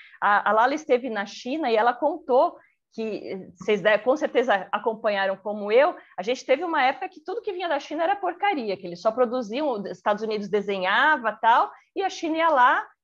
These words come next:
e produzia. Ela não tinha a inteligência, ela não tinha a inovação. E o que, por que que eles deram um salto, né? Eles investiram nesse poder da economia criativa. Eles criaram polos criativos de inovação,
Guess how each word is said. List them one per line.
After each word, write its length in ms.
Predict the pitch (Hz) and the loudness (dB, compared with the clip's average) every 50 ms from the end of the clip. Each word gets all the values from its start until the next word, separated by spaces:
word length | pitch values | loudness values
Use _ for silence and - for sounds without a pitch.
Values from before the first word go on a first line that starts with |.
| _ | _
e 60 | 339 | -8
produzia. 640 | - - - 285 262 226 - 427 370 359 339 247 214 | -6 0 2 2 2 4 2 0 0 0 2 4 4
Ela 120 | 196 208 | 4 2
não 140 | 220 240 254 | 2 -2 -4
tinha 260 | 247 - 294 269 285 | -6 -6 -4 -2 -2
a 20 | 285 | -2
inteligência, 880 | 320 311 320 277 269 330 311 247 254 262 247 254 254 254 254 _ - 180 | -2 -4 -4 -4 -4 -4 -4 -2 0 0 0 0 0 -4 -6 _ -6 -4
ela 120 | 175 208 | -2 -2
não 140 | 220 226 226 | -4 -6 -8
tinha 440 | 226 - - 247 269 294 277 262 - | -10 -10 -6 -4 -2 -2 -2 -2 -2
a 100 | - 233 | -2 -2
inovação. 720 | 247 254 254 254 254 277 294 302 - - 202 202 196 190 196 _ _ _ _ _ _ _ _ - | -2 -2 -2 0 0 0 -2 -2 -4 -4 -2 -2 -2 -4 -8 _ _ _ _ _ _ _ _ -10
E 240 | 202 214 220 226 | -8 -2 0 0
o 60 | 220 220 | 2 2
que, 220 | - 381 - - | 0 -4 -6 -6
por 160 | - 320 - | -10 -8 -6
que 100 | - 381 | -4 -4
que 80 | 320 440 | -2 -2
eles 160 | 359 381 311 | -2 -2 0
deram 300 | 254 277 262 254 240 233 | 2 2 2 2 0 -2
um 60 | 226 | -6
salto, 680 | 226 - - - 226 185 185 175 160 - - - 151 | -10 -14 -8 -4 -2 0 0 0 -2 -4 -10 -14 -14
né? 320 | 151 165 208 240 247 262 - - | -10 -6 -4 -2 -2 -2 -2 0
Eles 420 | 196 220 226 262 277 269 - - - | -2 0 0 -2 -4 -4 -6 -8 -6
investiram 840 | 247 320 359 349 415 415 415 - - - 311 302 339 339 370 415 403 - _ _ _ _ _ | -4 -4 -2 -2 -4 -4 -6 -8 -10 -8 -6 -4 -4 -4 -4 -6 -8 -10 _ _ _ _ _
nesse 300 | - 240 269 311 - 359 | 0 2 2 2 0 -2
poder 340 | - - 359 262 233 269 269 | -6 -4 -4 0 2 2 2
da 80 | 254 339 | 2 -2
economia 420 | - - 320 320 311 311 320 330 | -6 -4 -4 -2 -2 0 -2 -2
criativa. 500 | 330 320 370 415 453 - - - 226 214 | -4 -2 -2 -2 -2 -2 -4 -4 -4 -2
Eles 200 | 226 226 254 233 | -4 -4 -6 -8
criaram 480 | - - - 285 247 247 294 320 381 370 - _ | -8 -4 0 2 4 4 4 2 0 -6 -6 _
polos 460 | - 247 240 254 285 330 359 339 - | 2 4 6 6 4 4 0 -4 -10
criativos 800 | - - 226 233 226 226 - - - 214 240 262 269 220 220 214 | -8 -6 -4 -4 -4 -4 -8 -14 -12 -10 -8 -8 -8 -8 -8 -8
de 80 | 196 214 | -8 -6
inovação, 880 | 220 214 214 208 214 214 214 - _ - 208 202 208 233 254 285 - | -6 -6 -2 -2 -2 -2 -4 -6 _ -4 -2 0 2 2 2 2 0